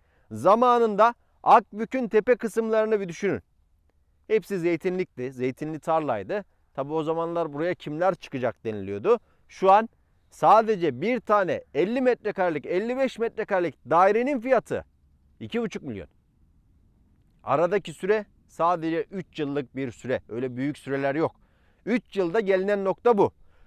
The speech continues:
Bundan sonraki üç yılı da sizin tahmin etmeniz gerekiyor.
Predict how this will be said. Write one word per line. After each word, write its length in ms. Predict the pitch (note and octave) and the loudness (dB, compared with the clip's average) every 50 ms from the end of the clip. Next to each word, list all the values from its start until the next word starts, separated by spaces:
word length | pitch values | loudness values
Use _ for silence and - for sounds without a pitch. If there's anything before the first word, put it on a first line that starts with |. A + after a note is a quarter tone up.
| _ _ - | _ _ -4
Bundan 400 | C3+ F3 G3+ A3 C4 C4+ C4 A#3 | -4 -2 2 4 4 4 4 4
sonraki 460 | - A#3+ A#3 A#3 A3+ G#3 - G3 F#3 | 2 0 0 0 0 -2 -2 -4 -8
üç 380 | - - B3 C4 - - - | -6 -4 -6 -6 -6 -6 -8
yılı 200 | B3 A#3 G#3+ G3+ | -4 -2 0 4
da 100 | B3+ C#4+ | 4 2
sizin 240 | - - - C4+ C4 | 2 2 -4 -6 -2
tahmin 300 | - B3 A3+ G#3+ G3 F#3 | 2 4 4 4 4 0
etmeniz 380 | E3+ - - C#3+ B2+ A#2+ G2+ G2 | -2 -4 -4 -6 -6 -6 -6 -6
gerekiyor. 380 | G2+ F#2 E2+ - _ C#2+ C2+ | -8 -10 -10 -12 _ -20 -20